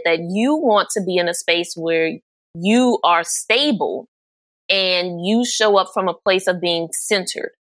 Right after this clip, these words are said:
and awareness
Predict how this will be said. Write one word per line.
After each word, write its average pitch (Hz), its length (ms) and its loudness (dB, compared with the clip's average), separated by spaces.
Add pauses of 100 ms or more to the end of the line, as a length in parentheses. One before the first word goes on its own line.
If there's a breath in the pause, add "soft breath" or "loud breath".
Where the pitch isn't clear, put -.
(520)
and 165 480 0 (300)
awareness 185 1040 0